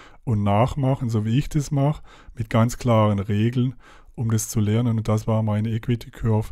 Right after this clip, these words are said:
die letzten zwei Jahre. Die ganze Strategie ist wenig korreliert zum S and P fünfhundert und es sind zwei Strategien, die man relativ einfach umsetzen kann, wirklich mit wenig Zeitaufwand. Also ich schaue da jetzt jeden Tag, wenn die Position einmal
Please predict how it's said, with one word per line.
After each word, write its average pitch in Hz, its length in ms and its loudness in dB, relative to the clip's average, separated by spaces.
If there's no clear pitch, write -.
die - 80 -6
letzten 107 320 -2
zwei 104 300 0
Jahre. 104 320 4
Die 104 80 0
ganze 110 280 0
Strategie 117 480 0
ist 113 140 -4
wenig 117 240 0
korreliert 120 480 0
zum 127 140 -8
S 123 200 -2
and 117 100 -2
P 120 140 2
fünfhundert 196 640 0
und 117 180 -4
es 113 120 0
sind 117 180 0
zwei 113 320 2
Strategien, 110 800 0
die 110 80 0
man 104 160 2
relativ 113 640 0
einfach 117 480 2
umsetzen 139 520 0
kann, 113 320 -2
wirklich 117 320 -4
mit 110 200 -2
wenig 113 360 0
Zeitaufwand. 113 880 0
Also 101 180 -2
ich 104 80 -6
schaue 110 240 -2
da 113 100 2
jetzt 110 220 -2
jeden 117 240 -2
Tag, 120 280 -2
wenn 113 140 -2
die 117 80 -2
Position 117 520 0
einmal 117 460 0